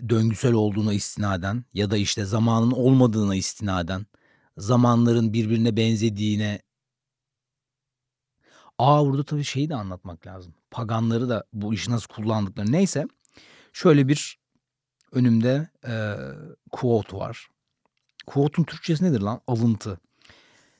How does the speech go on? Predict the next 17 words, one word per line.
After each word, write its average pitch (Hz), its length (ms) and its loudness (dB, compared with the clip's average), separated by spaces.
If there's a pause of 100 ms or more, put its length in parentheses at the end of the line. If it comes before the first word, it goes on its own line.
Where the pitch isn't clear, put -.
(120)
Ne 160 120 4
demiş 123 340 0 (200)
İsmail 120 540 0
Erk 113 280 -4
Deli 113 180 4
Ormanlı? 107 640 -2
"Biz 160 300 -2
lineer 147 460 6
zamanı 123 460 4
algılayabildiğimiz 123 880 2
için 139 420 -4
dairesel 123 520 2
zaman 120 440 2
bize 120 240 0
anlaşılmaz, 120 640 2
paradoksal 113 640 0
gelir. 98 340 -6